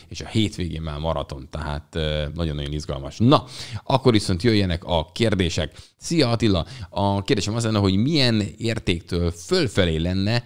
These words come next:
jobb ledgeren tartani a kriptovalutákat? A Binance-en mekkora összegig van garancia? Köszi szépen, és gratulálok a videókhoz, minden nap megnézem, és lájkot is adok. A lájkot nagyon szépen köszönöm,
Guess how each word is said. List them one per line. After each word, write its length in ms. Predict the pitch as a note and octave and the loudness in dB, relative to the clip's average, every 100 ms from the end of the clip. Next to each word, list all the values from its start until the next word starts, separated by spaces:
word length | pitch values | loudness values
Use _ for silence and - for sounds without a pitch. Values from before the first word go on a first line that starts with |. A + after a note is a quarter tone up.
| - | -6
jobb 280 | - G2 F2+ D2 | 0 2 2 0
ledgeren 540 | G2 G2+ F2+ D#2 C#2+ | 0 2 0 -2 -4
tartani 380 | F#2 F#2 G2 G2 | -4 -2 -4 -4
a 60 | |
kriptovalutákat? 960 | F#2 D#3 C3+ F#2 D#2+ D2 D2 D2+ - - - - | 0 0 2 2 2 -2 -8 -10 -14 -18 -20 -12
A 80 | - | -2
Binance-en 500 | E2+ B2+ A#2 A2 F#2+ | 2 2 2 0 0
mekkora 320 | G#2 - F2 | -2 -2 -2
összegig 420 | F2+ F2 E2+ D#2+ D2+ | -2 -2 -2 -2 -2
van 220 | D2 D2 | -6 -2
garancia? 600 | F2+ E2 D#2 - F2 F#2 | 0 0 -2 -2 0 0
Köszi 220 | G2 E2 | 0 -4
szépen, 380 | E2 A#2+ B2+ G#2 | -4 -2 0 -2
és 300 | - C#3 G#2+ | 2 4 4
gratulálok 480 | E2+ F#2 F2 D#2 D2 | 2 0 0 -2 -2
a 40 | E2+ | -2
videókhoz, 460 | C3+ G2+ - E2 | 2 0 0 -2
minden 340 | E2+ F2+ D#2 D#2 | 0 0 0 -2
nap 220 | E2 - | -2 -2
megnézem, 600 | D#2+ D2+ D2 D2 E2+ D#2+ | -4 -4 -4 -4 -4 -4
és 180 | D#2 C#2+ | -6 -8
lájkot 360 | D2+ D#2 D2+ | -6 -6 -6
is 100 | C#2+ | -4
adok. 240 | F2+ D2+ - | -4 -4 -6
A 100 | E2+ | -4
lájkot 320 | E2 D#2+ D2 | -2 -2 -6
nagyon 260 | E2+ F2 D#2+ | -2 -2 -2
szépen 280 | E2+ - C#2+ | -4 -8 -2
köszönöm, 380 | A#2 F#2+ F2+ | 0 2 0